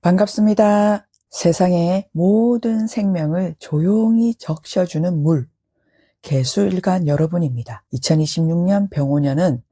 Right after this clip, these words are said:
불의 기운이 아주 강한 해입니다. 개수에게는 솔직히 말해 쉽기만 한 해는 아닙니다. 그런데 중요한 건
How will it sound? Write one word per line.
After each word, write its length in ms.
불의 340
기운이 540
아주 580
강한 400
해입니다. 760
개수에게는 920
솔직히 640
말해 560
쉽기만 840
한 380
해는 340
아닙니다. 680
그런데 680
중요한 580
건 340